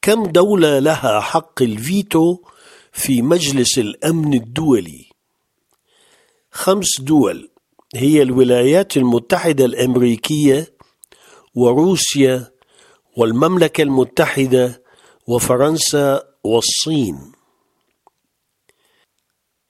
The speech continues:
ما هو عدد الأقاليم في فرنسا القارية؟ هناك أربعة عشر إقليمًا وخمس وتسعون محافظة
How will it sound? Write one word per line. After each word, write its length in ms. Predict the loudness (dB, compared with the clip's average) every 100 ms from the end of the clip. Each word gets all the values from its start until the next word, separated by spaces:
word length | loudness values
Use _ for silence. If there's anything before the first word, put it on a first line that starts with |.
| _ _ -6
ما 200 | -2 0
هو 320 | 4 4 4
عدد 420 | 2 0 0 0
الأقاليم 800 | 0 -2 -6 -2 -2 0 -2 -4
في 240 | -4 -4 -4
فرنسا 540 | -2 -2 -2 -2 -2
القارية؟ 920 | -4 -4 -4 -4 -2 0 0 -2 -8 -20 _ _ _ _ _ _ _ _ _ -12
هناك 840 | -8 -4 -2 -2 0 0 0 -2 _ _ _ -2
أربعة 500 | -2 0 0 0 0
عشر 600 | -2 -2 -2 -2 0 -4
إقليمًا 680 | -8 -6 -4 -2 -2 -4 -12 _ _ _ _ _ _ _ _ _ _ _
وخمس 760 | -4 -2 -2 -4 -2 -2 -2 0
وتسعون 840 | 2 0 0 -4 -2 -2 0 0
محافظة 880 | -2 -4 -2 -2 0 -4 -2 -2 -4